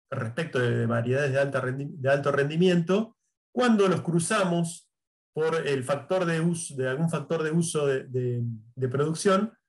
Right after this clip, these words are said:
eh, aparece que no es tan,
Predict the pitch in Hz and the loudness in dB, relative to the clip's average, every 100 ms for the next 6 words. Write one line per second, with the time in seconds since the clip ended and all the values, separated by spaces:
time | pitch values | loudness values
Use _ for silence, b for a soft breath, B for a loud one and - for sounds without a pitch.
0 | _ _ _ _ _ 151 143 139 143 147 | _ _ _ _ _ 0 4 4 4 2
1 | 151 170 190 196 151 147 175 185 165 180 | 2 2 2 0 -2 -2 0 0 -2 -2
2 | 175 170 127 | 0 -2 -4